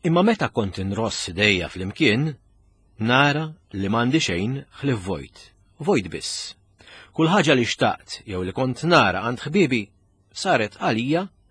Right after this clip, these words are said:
xewqa ġdida qatt mitmuma. "Ara," kont ngħid waħdi. X'kien bidi fil-but kont inħares ċas lejn il-vetrina. "Bħal dik, sħabi kollha għandhom, u jien m'għandix.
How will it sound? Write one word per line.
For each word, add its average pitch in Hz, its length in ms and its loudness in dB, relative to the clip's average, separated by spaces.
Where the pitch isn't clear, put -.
xewqa 165 400 0
ġdida 120 500 2
qatt 123 220 -2
mitmuma. 85 520 -6
"Ara," 92 400 0
kont 80 200 -16
ngħid 85 240 -10
waħdi. 76 300 -12
X'kien 98 360 -8
bidi 104 280 -2
fil-but 120 560 0
kont 104 160 -4
inħares 104 560 -4
ċas - 300 -4
lejn 104 180 -2
il-vetrina. 90 640 -6
"Bħal 120 280 -2
dik, 127 360 0
sħabi 120 460 0
kollha 107 360 0
għandhom, 123 360 -2
u 117 80 -2
jien 165 160 6
m'għandix. 120 640 2